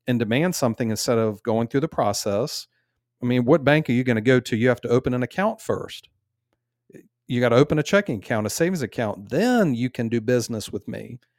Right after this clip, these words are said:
And see, that's the thing, just like the mafia, you've gotta go to the boss first for help, because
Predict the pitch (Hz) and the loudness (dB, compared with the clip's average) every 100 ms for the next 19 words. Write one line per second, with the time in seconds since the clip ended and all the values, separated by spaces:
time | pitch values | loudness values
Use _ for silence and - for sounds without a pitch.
0 | _ _ _ - 127 - 147 147 123 151 | _ _ _ -6 -4 4 4 4 -2 0
1 | 165 120 - 127 - 104 127 180 117 104 | 0 -2 0 -2 -2 -2 -2 -2 -4 -6
2 | 151 _ _ _ _ - 131 123 127 117 | -6 _ _ _ _ -6 -2 2 2 4
3 | 135 131 - 120 104 113 139 131 - 156 | 2 2 0 -2 2 4 4 2 -2 -2
4 | 185 - 110 156 185 196 117 - 123 117 | -2 -4 -4 0 -2 -2 -6 0 0 0
5 | 110 | -4